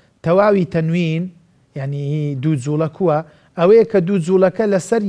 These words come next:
یان لەبەر یان لە ژێر بە دوای یەکتر دادێت. نەک ئەوها متەریب بی لەگەر یەکتر ڕاست و ڕاست، بەڵکە ئەوها بە تەنیشت یەکتر دێت. تەنوینەکان، یعنی، ئە، ئەوها نابن لەسەر یەک. باشە، بەڵکە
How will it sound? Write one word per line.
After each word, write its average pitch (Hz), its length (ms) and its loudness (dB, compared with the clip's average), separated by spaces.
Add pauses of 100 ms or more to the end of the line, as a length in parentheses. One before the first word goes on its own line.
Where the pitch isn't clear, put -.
یان 190 240 2
لەبەر 185 320 0
یان 196 180 0
لە 185 120 0
ژێر 208 220 2
بە 180 120 0
دوای 175 280 2
یەکتر 156 260 -2 (100)
دادێت. 123 320 -8 (460)
نەک 175 240 0
ئەوها 151 180 0 (220)
متەریب 151 680 -4
بی 143 160 -2
لەگەر 143 200 -4 (100)
یەکتر 135 220 -6 (360)
ڕاست 151 240 -2
و 139 100 -8
ڕاست، 120 160 -10 (220)
بەڵکە 170 300 0
ئەوها 160 260 0 (100)
بە 180 100 0 (440)
تەنیشت 170 340 -2
یەکتر 151 360 -2
دێت. 117 140 -6 (420)
تەنوینەکان، 160 600 0 (380)
یعنی، 156 340 -2 (460)
ئە، 170 80 0 (100)
ئەوها 165 280 2
نابن 160 400 0
لەسەر 123 320 -8
یەک. 110 100 -12 (380)
باشە، 165 340 -2 (340)
بەڵکە 175 300 2